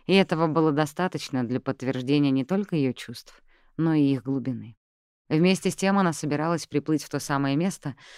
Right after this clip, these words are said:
где всего лишь год назад она была ошеломительно счастлива с Тео.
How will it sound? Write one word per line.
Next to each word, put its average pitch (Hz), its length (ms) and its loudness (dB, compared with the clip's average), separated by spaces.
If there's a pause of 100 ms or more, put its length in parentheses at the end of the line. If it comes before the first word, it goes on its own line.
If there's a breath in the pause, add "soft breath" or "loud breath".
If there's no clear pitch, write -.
(140 loud breath)
где 156 220 2
всего 160 240 2
лишь 151 180 2
год 156 240 0
назад 147 380 0
она 160 180 2
была 143 300 0
ошеломительно 147 760 -2
счастлива 143 520 -8
с - 100 -14
Тео. 120 300 -12